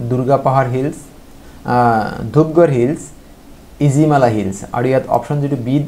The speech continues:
আমাৰ দি আছে, আপাৰ পালানি হিলছ, এয়া হৈছে শুদ্ধ উত্তৰ। আৰু এই আপাৰ পালানি হিলছ ইয়াতে আছে, কোডাইকানাল নামৰ ফেমাছ হিল ষ্টেচনটো, আৰু ই দক্ষিণ ভাৰতত অৱস্থিত।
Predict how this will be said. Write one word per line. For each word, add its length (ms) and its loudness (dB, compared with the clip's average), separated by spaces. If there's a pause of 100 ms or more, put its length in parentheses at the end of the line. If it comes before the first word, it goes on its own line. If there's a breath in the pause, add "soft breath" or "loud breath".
আমাৰ 200 -2
দি 100 0
আছে, 220 -2 (280)
আপাৰ 380 4 (840)
পালানি 460 2
হিলছ, 220 -4 (640)
এয়া 200 2
হৈছে 200 -2
শুদ্ধ 240 -4
উত্তৰ। 320 0 (1000)
আৰু 160 4 (640)
এই 200 4 (760)
আপাৰ 200 4 (120)
পালানি 340 2
হিলছ 280 -4 (120)
ইয়াতে 320 0
আছে, 200 0 (520)
কোডাইকানাল 580 2
নামৰ 200 -2 (160)
ফেমাছ 360 0
হিল 160 -2
ষ্টেচনটো, 540 -8 (180)
আৰু 100 0
ই 120 2
দক্ষিণ 300 -2
ভাৰতত 300 -2
অৱস্থিত। 360 -10